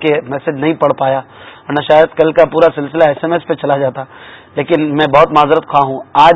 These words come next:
انشاءاللہ آپ کے ایس ایم ایس ضرور ہم پڑھیں گے، اور کوشش کریں گے کہ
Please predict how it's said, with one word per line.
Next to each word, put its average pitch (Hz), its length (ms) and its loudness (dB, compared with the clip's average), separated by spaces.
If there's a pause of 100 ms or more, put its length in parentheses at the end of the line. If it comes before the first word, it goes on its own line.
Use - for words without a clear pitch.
انشاءاللہ 156 400 4
آپ - 80 -20
کے 156 80 -4
ایس 135 120 -6
ایم 143 100 -8
ایس 143 120 -8
ضرور 139 240 -2
ہم 156 80 -4 (100)
پڑھیں 156 200 0
گے، 143 100 -4 (560)
اور 135 80 6 (160)
کوشش 165 220 0 (100)
کریں 165 180 4
گے 156 140 -4
کہ 156 60 -2